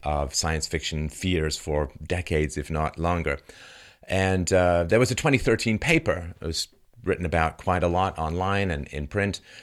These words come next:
Two Oxford economists said, "Well, forty-seven of all, forty-seven percent of all U S jobs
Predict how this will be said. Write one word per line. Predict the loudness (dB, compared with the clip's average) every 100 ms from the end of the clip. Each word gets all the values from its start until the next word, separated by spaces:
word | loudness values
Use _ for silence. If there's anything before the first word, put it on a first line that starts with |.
| -6
Two | 0
Oxford | 2 2 0 0
economists | 0 0 2 4 4
said, | 4 4 2 0 -10 -10
"Well, | 2 4 4
forty-seven | 4 4 4 4 4 4 2
of | -4 -4 4
all, | 6 8 4
forty-seven | 0 2 4 4 4
percent | 2 0 0
of | -2
all | -2 2 4
U | 4 4
S | 2 0
jobs | -2 0 0 -4